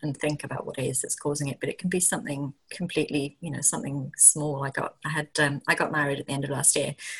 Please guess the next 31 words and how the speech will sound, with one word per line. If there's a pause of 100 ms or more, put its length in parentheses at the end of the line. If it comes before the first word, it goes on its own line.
(180)
Prior
to
that,
we
had
an
engagement
party,
and
I, (480)
there
was
just
the
smallest
little,
I
think
because
I'd, (600)
I'd
built
it
up
in
my
head, (240)
the
smallest
little
thing